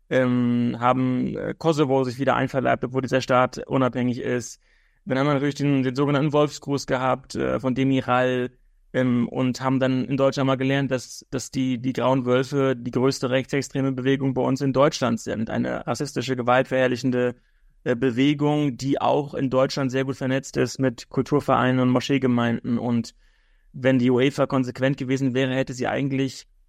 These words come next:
diese Spiele unterbrechen und vielleicht sogar abbrechen müssen, weil bei einigen Spielen nicht nur um die Stadien herum, sondern auch in den Stadien Dutzende Menschen den Wolfsgruß gezeigt haben. Also das ist hoffentlich eine, ein Anstoß einer Debatte.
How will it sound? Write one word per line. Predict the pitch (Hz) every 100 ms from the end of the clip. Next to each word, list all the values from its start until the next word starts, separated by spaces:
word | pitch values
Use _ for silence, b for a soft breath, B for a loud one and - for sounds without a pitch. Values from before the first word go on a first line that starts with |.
| _ _
diese | 156 127 127
Spiele | - 143 135 135 135
unterbrechen | 135 135 120 123 135 151
und | 135 131
vielleicht | 135
sogar | 139 131
abbrechen | - - 127 120
müssen, | 117 - 113
weil | 117 127 123 -
bei | 117
einigen | 117 131 131
Spielen | - 131 131 139 139
nicht | 123
nur | 131 123 - - - -
um | - 135
die | 123
Stadien | - 120 120
herum, | 113 113 135 185
sondern | 180 127 120
auch |
in | 160
den | 190 156
Stadien | 123 123 - 101 - - _ _ - - -
Dutzende | 123 147 156 139
Menschen | 127 117 117 117
den | 117
Wolfsgruß | 120 113 - 117
gezeigt | 113 - 120 -
haben. | - - -
Also | 135 135
das | 135
ist | 139 131 135
hoffentlich | 143 147 135 -
eine, | 143 131 127 123 123
ein | 120
Anstoß | 120 151 147 143
einer | 131 123
Debatte. | 127 147 165 214 -